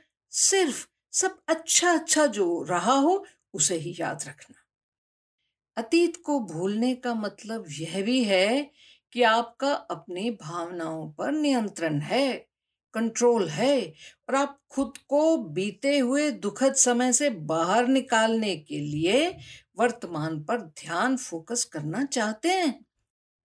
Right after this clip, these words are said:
किसी भी दुखद रिश्ते या घटना के गम से बाहर निकलकर जीवन को आगे बढ़ाना चाहते हैं।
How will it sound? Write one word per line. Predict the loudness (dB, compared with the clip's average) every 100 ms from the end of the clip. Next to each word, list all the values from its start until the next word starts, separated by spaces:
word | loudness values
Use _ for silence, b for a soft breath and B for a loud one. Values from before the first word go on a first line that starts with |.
| _
किसी | -4 -2 0 -2
भी | -6 -8 -6 -4 -2 -4 -8 _ _ _
दुखद | -10 -8 -4 -4 -2
रिश्ते | -4 -4 -2 -2
या | -2 -4 -6
घटना | -12 -10 -10 -8 -8
के | -8 -6 -6
गम | -4 -4 -4
से | -2 -2 -4 -6
बाहर | -8 -6 -4 -2 -2 -2
निकलकर | -8 -6 -6 -6 -6 -4 -6 -10 _ _ _
जीवन | -10 -6 -2 -2
को | -2 -8 -6
आगे | -4 0 0
बढ़ाना | 2 2 2 2 2
चाहते | 0 -2 -4 -10
हैं। | -12 -16